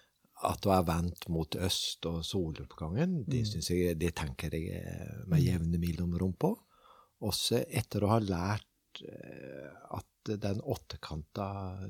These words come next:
Speaker 1: døpefonten,
Speaker 2: Mm.
Speaker 1: eh, at det er liksom, eh, kanskje et symbol om at det finnes en åttende dag. Eh, det synes jeg er fint å tenke på, på en s-,
Speaker 2: Mm.
Speaker 1: på en slik en dag.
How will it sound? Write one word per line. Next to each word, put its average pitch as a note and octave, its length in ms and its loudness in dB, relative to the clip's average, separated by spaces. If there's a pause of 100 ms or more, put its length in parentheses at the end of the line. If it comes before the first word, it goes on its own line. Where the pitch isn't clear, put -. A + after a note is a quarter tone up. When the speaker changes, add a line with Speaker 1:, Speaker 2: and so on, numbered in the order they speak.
Speaker 1:
døpefonten, G2 720 -4 (920)
Speaker 2:
Mm. C3+ 220 0
Speaker 1:
eh, D#2 400 -8
at - 80 -4
det F#2+ 180 6
er F2 180 2 (160)
liksom, F#2+ 300 0
eh, G#2 160 0
kanskje G2+ 300 2
et F2+ 100 -2
symbol E2+ 500 2
om D#2+ 100 0
at E2 120 0
det F#2+ 100 -2
finnes E2+ 340 -4
en F#2 200 0
åttende - 440 -6
dag. F#2+ 360 -2 (840)
Eh, F2 280 -16 (1500)
det C#3 120 2
synes F3+ 200 0
jeg E3 120 4
er C3+ 720 2 (1040)
fint G2 320 -2
å G#2 60 2
tenke - 360 -2
på, - 160 -12
på F#2+ 140 0
en F2+ 80 4
s-, D#3 100 8
Speaker 2:
Mm. C3 180 4
Speaker 1:
på G#2 80 -2
en F2+ 60 0
slik D#2 220 -6
en D#2 60 -4
dag. C#2+ 300 -6